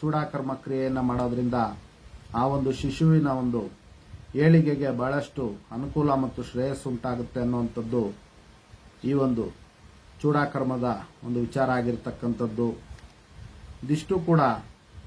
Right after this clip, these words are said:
ಈ ಒಂದು ವಿಡಿಯೋದಲ್ಲಿ ನಾವು ತಿಳ್ಕೊಂಡಿದ್ದೇವೆ. ಇನ್ನೂ ಹಲವಾರು ಆಧ್ಯಾತ್ಮಿಕ ವಿಚಾರಗಳನ್ನ, ಜ್ಯೋತಿಷ್ಯ ವಿಚಾರಗಳನ್ನ ಮುಂದೆ ಬರುವಂತಹ ವಿಡಿಯೋದಲ್ಲಿ ತಿಳ್ಕೊಳ್ಳೋಣ ಅಂತ ತಿಳಿಸ್ತಾ, ಎಲ್ಲರಿಗೂ ಕೂಡ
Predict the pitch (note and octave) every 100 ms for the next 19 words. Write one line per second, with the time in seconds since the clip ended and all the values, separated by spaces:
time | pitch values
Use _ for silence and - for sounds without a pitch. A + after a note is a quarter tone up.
0 | - - - - - - - - D3 D#3+
1 | D3+ C#3+ D3 D#3 C#3 C#3+ C#3+ C3 A#2+ C3
2 | - C#3+ C3 B2+ B2+ C3 C#3+ E3+ C#3+ D3+
3 | E3 E3+ D3+ G2+ - - - B2 C3 D3+
4 | D3 D3 C#3 C3+ C3+ C3+ C3 C3 B2+ B2+
5 | B2 B2 C3 C#3 C3+ B2 B2+ B2 B2 B2
6 | A#2+ A#2 G#2+ - - - - B2+ C#3+ D3+
7 | C#3 C#3 C3 C3+ C3 B2+ C3 C3+ B2+ B2
8 | A2+ B2+ B2+ C3 C3 B2 A#2+ A#2+ A2 B2
9 | A#2 - A#2 C3 D3+ D3 - B2